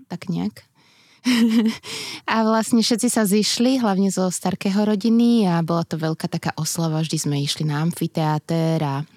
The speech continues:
a bolo, bol, bola to veľká, veľká party,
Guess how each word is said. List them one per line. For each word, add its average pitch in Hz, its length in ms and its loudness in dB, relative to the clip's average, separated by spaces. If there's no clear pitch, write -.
a 180 60 -4
bolo, 165 360 0
bol, 175 200 -2
bola 175 240 -2
to - 100 -8
veľká, 165 880 -2
veľká 175 380 -4
party, 160 460 -4